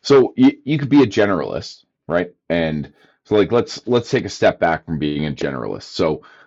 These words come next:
um, I took Bio thirty. So I know some stuff about bio. I actually didn't. Um, but so I know some stuff, right? And th-, this is where a lot of M S Ps live. I know some stuff about technology, right? Then you take Bio thirty and you're like, "Actually, I know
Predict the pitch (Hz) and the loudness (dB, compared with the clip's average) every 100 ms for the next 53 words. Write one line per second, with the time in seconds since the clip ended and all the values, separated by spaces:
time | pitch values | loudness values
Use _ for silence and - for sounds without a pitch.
0 | - 78 78 - 98 101 104 - - 90 | -8 -4 -4 -2 -2 0 -2 -4 0 2
1 | 82 78 _ - - 62 - _ _ _ | 2 -2 _ -4 -4 -4 -12 _ _ _
2 | _ _ _ _ _ 92 92 98 92 85 | _ _ _ _ _ 0 2 2 -2 -4
3 | 90 85 92 - 78 76 71 71 67 67 | -6 -2 -2 -2 -4 -4 -4 -4 -4 0
4 | 98 95 87 - 71 - - - _ - | 2 4 2 -2 -10 -10 -12 -14 _ -20
5 | _ 82 82 78 71 67 - _ _ - | _ -4 -2 -2 -6 -8 -14 _ _ 0
6 | 101 - _ - 135 135 131 120 - 107 | 0 0 _ -2 2 4 4 2 0 -4
7 | - 78 - _ - 95 117 147 143 147 | -2 -2 -4 _ 0 2 4 4 2 2
8 | 180 151 123 120 104 - - 90 90 85 | 0 0 2 4 4 2 -2 -2 0 0
9 | 85 80 - 87 73 80 78 60 _ _ | -2 -2 -6 -6 -4 -2 -2 -4 _ _
10 | _ _ - 101 104 90 - 82 - 95 | _ _ -2 0 0 -2 -4 -8 -2 -2
11 | - 71 73 - 78 - 55 50 - - | -2 -4 -6 -6 -10 -8 -10 -10 -16 -20
12 | _ _ _ 71 73 - _ _ _ _ | _ _ _ -6 -6 -6 _ _ _ _
13 | - 104 110 107 117 - 98 90 85 95 | -2 0 2 2 -2 2 4 4 2 0
14 | 85 85 82 76 71 - 98 - 98 95 | 2 0 0 -2 -2 -2 -2 0 2 2
15 | 90 85 - | 2 2 0